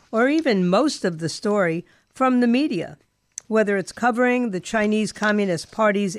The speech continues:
influence on democratic countries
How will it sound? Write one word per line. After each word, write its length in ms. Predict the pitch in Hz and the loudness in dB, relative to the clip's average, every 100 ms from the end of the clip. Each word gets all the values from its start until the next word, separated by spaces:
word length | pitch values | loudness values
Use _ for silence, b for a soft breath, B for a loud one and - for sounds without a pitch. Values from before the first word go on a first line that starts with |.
| - | -2
influence 640 | 220 220 240 226 226 - | 0 0 -2 0 -2 -2
on 320 | 170 165 175 - - | -2 0 -2 -8 -6
democratic 720 | 160 196 220 - 185 180 190 | 0 0 0 -2 0 0 -2
countries 680 | - 233 240 - 247 240 220 | -2 0 0 0 -2 -2 -6